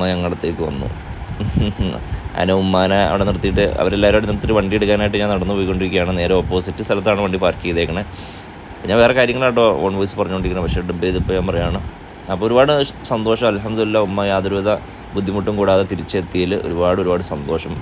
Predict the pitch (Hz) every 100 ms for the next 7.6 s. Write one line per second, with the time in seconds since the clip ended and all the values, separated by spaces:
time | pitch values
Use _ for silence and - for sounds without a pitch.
0 | - 82 82 87 85 80 82 78 80 82
1 | 82 - - - 78 - 85 82 69 73
2 | 76 - - - - - 73 85 92 92
3 | 98 90 82 90 87 85 87 87 85 80
4 | 82 80 - 85 82 - - - - -
5 | - - 78 76 76 80 85 80 95 80
6 | - 80 80 - 104 78 - - - 85
7 | 82 82 90 87 80 82